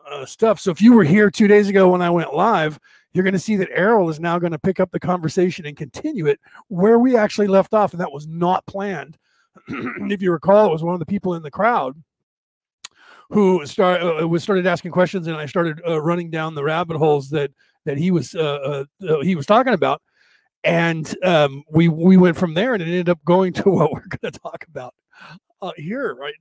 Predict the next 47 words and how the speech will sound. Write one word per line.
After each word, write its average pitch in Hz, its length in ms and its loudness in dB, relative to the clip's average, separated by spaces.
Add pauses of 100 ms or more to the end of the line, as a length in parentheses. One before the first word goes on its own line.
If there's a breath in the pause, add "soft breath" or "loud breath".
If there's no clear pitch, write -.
th-, 160 180 -14
today. 202 260 -6
At - 100 -10
the 190 100 -10
end, 190 100 -8
I 165 60 -6
didn't 175 220 -4
realize 202 280 4
that 165 200 0
until 165 400 4 (400 loud breath)
I 180 100 4
was, 165 280 4
uh, 170 180 2 (100)
prepping 226 380 2
the 160 100 -6
te-, 180 400 -2
the, 160 220 0
uh, 143 160 0
uh, 147 220 0
video, 175 500 4
and 170 120 0
I 185 40 4
went, 175 180 2
"Oh, 208 100 6
wow, 202 280 6
that's 185 320 0
a 160 40 -10
heck 160 240 -4
of 185 100 -4
funny 240 280 -2
right 135 220 -6
there." 143 300 -2 (500 soft breath)
That, 165 320 2 (120)
uh, 160 240 4
Denise, 180 360 -2
welcome, 156 340 4 (400 soft breath)
that, 170 420 0
uh, 165 160 4
we 185 180 0
ended 175 240 -6
up, 170 220 0 (140)
uh, 160 220 -2 (160)
going, 170 380 -4
you 160 160 -12
know, 147 200 -10
full 196 240 2
circle 165 520 -4